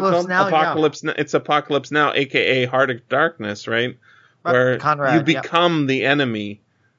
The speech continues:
Speaker 2: that you
Speaker 1: You become the monster in,
Speaker 2: you,
Speaker 1: in, in, in the
Speaker 2: that's
Speaker 1: wilderness.
Speaker 2: right. You become the monster that you're fighting.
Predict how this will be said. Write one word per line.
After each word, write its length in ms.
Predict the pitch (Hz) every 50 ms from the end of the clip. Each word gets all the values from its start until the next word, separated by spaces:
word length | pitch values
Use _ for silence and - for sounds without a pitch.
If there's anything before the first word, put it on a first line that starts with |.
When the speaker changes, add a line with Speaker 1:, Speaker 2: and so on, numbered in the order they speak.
| _ _ _ _ -
Speaker 2:
that 220 | 131 123 - -
you 140 | 135 127 127
Speaker 1:
You 60 | 123 123
become 220 | - 196 196 185
the 80 | 180 160
monster 600 | 156 160 170 175 175 - - - - 160 151 147
in, 100 | 143 147 151
Speaker 2:
you, 80 | 147
Speaker 1:
in, 300 | 147 - 175 160 151 160 -
in, 140 | 175 165 160
in 40 | 170
the 40 | 165
Speaker 2:
that's 180 | 151 139 131
Speaker 1:
wilderness. 600 | 151 160 143 156 143 143 135 120 107 - - - -
Speaker 2:
right. 80 | _ _ _ _ _ -
You 140 | 139 151 143
become 320 | 143 139 - 151 147 143
the 80 | 135 127
monster 400 | 131 135 135 131 131 - 131 123
that 200 | 123 120 - -
you're 80 | 113
fighting. 480 | - - 127 123 123 120 110 95 73